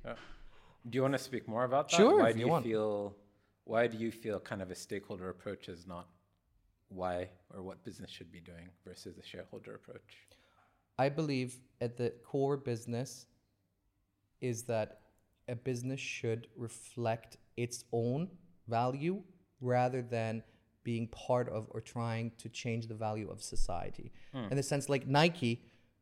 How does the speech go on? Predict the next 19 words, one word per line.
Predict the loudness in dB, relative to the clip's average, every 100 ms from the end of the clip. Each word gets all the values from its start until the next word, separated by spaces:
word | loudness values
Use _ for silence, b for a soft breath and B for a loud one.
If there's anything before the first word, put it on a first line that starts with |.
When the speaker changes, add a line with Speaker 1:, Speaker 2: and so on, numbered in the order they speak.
| _ _ -4
Speaker 2:
should | 2 4
focus | 6 4 4
on | 0
making | 0 -2
shoes. | -6 -8 -12 -18 -20 -14 -14
Speaker 1:
Okay. | -12 -14 -18 -8
Speaker 2:
It | -4
should | 0 4
not | 4 6
have | 4 2 0
a, | 0 2
a | 0
policy | 6 8 8 6 2
engagement | 2 4 2 2 0 0
of, | -2 B B B -2
uh, | 0 2
of, | 0 0
of, | 0 0 -2 0
of, | 0 -2